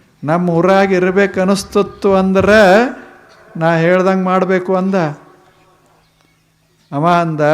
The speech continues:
"ನಾನ್ಯಾಕಿರಲಿ ಈ ಊರಾಗ?" ಅಂದ. "ನಮ್ದೇನು ಈ ಊರೇನು ಆ ಊರೇನು, ಮಿಠಾಯಿಗಾರ ನಾವು,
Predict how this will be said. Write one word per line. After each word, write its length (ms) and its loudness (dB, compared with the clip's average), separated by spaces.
"ನಾನ್ಯಾಕಿರಲಿ 920 -2
ಈ 40 2
ಊರಾಗ?" 420 -2
ಅಂದ. 200 -6
"ನಮ್ದೇನು 400 -2
ಈ 140 2
ಊರೇನು 480 0
ಆ 200 4
ಊರೇನು, 520 0
ಮಿಠಾಯಿಗಾರ 760 0
ನಾವು, 380 -6